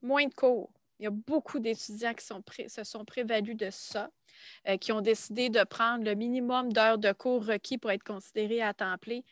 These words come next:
à temps plein, pardon, puis c'est correct. C'est une situation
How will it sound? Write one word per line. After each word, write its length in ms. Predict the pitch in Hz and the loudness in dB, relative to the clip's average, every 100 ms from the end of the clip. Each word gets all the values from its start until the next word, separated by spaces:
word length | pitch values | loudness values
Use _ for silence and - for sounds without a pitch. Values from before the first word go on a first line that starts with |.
| - | -6
à 120 | - 202 | -2 2
temps 180 | 208 196 | 2 0
plein, 200 | 220 240 | -4 -6
pardon, 320 | 208 208 233 | -6 -6 -10
puis 100 | - - | -12 -10
c'est 160 | 254 | -10
correct. 600 | - 208 202 196 _ - _ _ _ _ _ _ _ _ | -8 -10 -10 -16 _ -20 _ _ _ _ _ _ _ _
C'est 220 | - 240 | -10 -6
une 60 | 220 | -6
situation 720 | - - 262 233 - 262 | -6 -2 2 2 2 -4